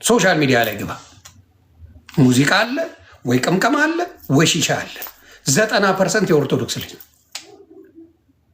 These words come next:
ትናደዳለህ? ኦ፣ I will tell you፣ እነግርሃለሁ።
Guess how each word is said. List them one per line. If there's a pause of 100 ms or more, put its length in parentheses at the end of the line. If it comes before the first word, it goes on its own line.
(540)
ትናደዳለህ? (340)
ኦ፣ (180)
I
will
tell
you፣ (1800)
እነግርሃለሁ።